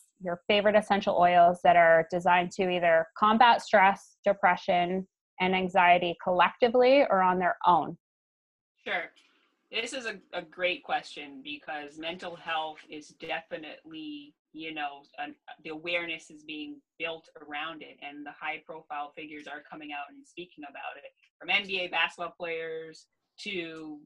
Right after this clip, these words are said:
Speaker 2: you know, socialists, whomever. So I think that's a, a really good question. And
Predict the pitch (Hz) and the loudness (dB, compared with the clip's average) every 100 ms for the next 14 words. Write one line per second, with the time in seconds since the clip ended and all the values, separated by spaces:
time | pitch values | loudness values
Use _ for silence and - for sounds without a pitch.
0 | _ 165 156 147 - 202 185 202 165 156 | _ -14 -12 -12 -10 -8 -8 -8 -8 -10
1 | - _ - 175 160 165 143 139 131 - | -14 _ -20 -12 -8 -8 -10 -16 -18 -14
2 | 160 165 190 185 175 - 156 - 160 165 | -12 -12 -14 -12 -12 -12 -18 -18 -14 -12
3 | 156 151 - 160 - - - 202 226 185 | -12 -16 -14 -16 -16 -20 -14 -12 -10 -10